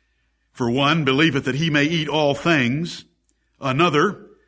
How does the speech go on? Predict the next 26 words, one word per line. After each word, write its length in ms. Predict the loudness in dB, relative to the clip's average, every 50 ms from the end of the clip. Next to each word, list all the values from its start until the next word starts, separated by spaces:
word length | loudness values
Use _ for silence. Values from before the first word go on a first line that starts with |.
| _ _ _ _
who 180 | _ -2 0 0
is 140 | 0 0
weak, 460 | 0 0 0 0 0 -4 -10 -18 -20 _ _ _ _ _ _ _ _ _
eateth 260 | -4 -2 -2 -2 0
herbs. 560 | 2 2 4 4 2 0 -4 -8 -12 -16 -16 -16 _ _ _ _ _ _ _ _ _ _ _ _ _ _ _ _ _ _ _ _ _
Let 220 | 0 0 0 2
not 220 | 2 2 2 0
him 240 | 2 2 2 2 2
that 100 | 0 0
eateth 480 | 0 0 2 2 2 0 0 -4 -12 -20 -20 _ _ _ _ _ _ _ _ _ -6
despise 640 | -6 -6 -4 -4 -2 0 0 2 2 0 -2 -2
him 180 | -2 0 0 0
that 120 | 0 -2
eateth 300 | -2 0 -2 -2 -2 -2
not, 540 | -2 0 0 0 -2 -6 -10 -16 -20 -20 -20 _ _ _ _ _ _ _ _ _ _ _ _ _ _
and 120 | -8 -4 -2
let 220 | 0 -2 -2 -2
not 260 | -2 -2 -2 -2 -2
him 260 | -2 0 0 0 0
which 260 | 0 -2 -2 -4 -4 -4
eateth 320 | -2 0 0 -2 -2 -4
not 520 | -4 -2 -2 -2 -2 -2 -4 -8 -12 -20 -20 _ _ _ _ _ _ _ _ _ _ _ _ _ _ -20
judge 380 | -6 -2 0 0 0 0 -2 -2
him 180 | -2 -2 0
that 120 | 0 0 0
eateth, 420 | 2 0 0 -2 -6 -12 -18 -20